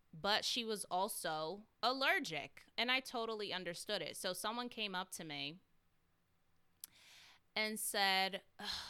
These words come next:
this lady, oh, she's such a, she's such a brat. She, she, um," mind you, we're at a business function. "She's such a brat. She's so picky. Everything the waitress was telling her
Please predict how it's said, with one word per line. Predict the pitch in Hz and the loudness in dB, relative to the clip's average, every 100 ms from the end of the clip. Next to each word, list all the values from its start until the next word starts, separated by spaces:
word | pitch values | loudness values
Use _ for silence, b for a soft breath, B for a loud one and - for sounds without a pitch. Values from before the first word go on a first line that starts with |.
| - | -6
this | 185 185 | -6 -6
lady, | 151 160 165 160 160 | -6 -4 -2 -2 -2
oh, | 175 175 | -2 -2
she's | - 185 180 | -4 -4 -6
such | - 190 175 - - 170 | -4 0 0 -2 -6 -2
a, | 165 151 147 165 b b b b b - | 0 0 -2 -6 b b b b b -10
she's | - - 208 | -6 -6 -6
such | - 196 196 | -2 -2 0
a | 240 | -4
brat. | 170 170 175 170 170 165 160 160 - _ _ _ - | -4 0 2 2 0 -2 -4 -6 -8 _ _ _ -8
She, | - - 220 202 190 180 170 - - | -4 -2 -2 -2 -4 -4 -6 -8 -10
she, | - 196 190 180 | -6 -4 -2 -2
um," | 170 165 160 147 147 151 165 - _ _ - | -2 -2 -2 -4 -6 -10 -12 -18 _ _ -6
mind | 175 208 220 | 4 4 4
you, | 185 | 0
we're | 180 | 2
at | 180 | 2
a | 160 | 0
business | 156 170 151 147 | -2 -4 -6 -8
function. | 127 127 156 147 | -8 -8 -10 -10
"She's | - 202 | -10 -8
such | - 226 - | -6 -6 -6
a | 190 | -8
brat. | 165 165 160 160 | -2 2 2 0
She's | 208 - | -6 -4
so | 208 233 - | -2 -2 -6
picky. | - - 185 - 170 147 143 - B B B B B - | -6 0 0 0 -4 -4 -6 -10 B B B B B -4
Everything | 185 233 254 240 | -2 -2 -4 -4
the | 190 | -6
waitress | 165 170 180 226 208 | -2 -2 0 -4 -6
was | 196 185 | -8 -10
telling | - 180 175 196 202 | -6 -6 -4 -4 -4
her | 165 147 143 156 | -4 -4 -4 -6